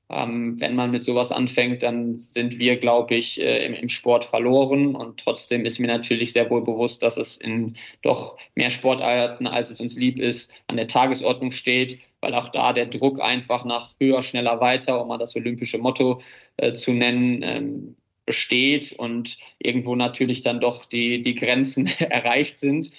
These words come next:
Und man versucht, da noch drüber hinauszukommen. Aber ja, also da hab ich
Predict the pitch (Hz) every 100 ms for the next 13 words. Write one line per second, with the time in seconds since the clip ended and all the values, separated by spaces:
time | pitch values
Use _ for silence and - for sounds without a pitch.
0 | - _ 127 127 127 123 127 123 123 127
1 | 127 120 120 117 123 131 - 135 - 131
2 | 135 135 - - _ - 117 123 117 120
3 | 120 117 117 110 _ _ _ 120 117 117
4 | 117 120 117 117 120 - -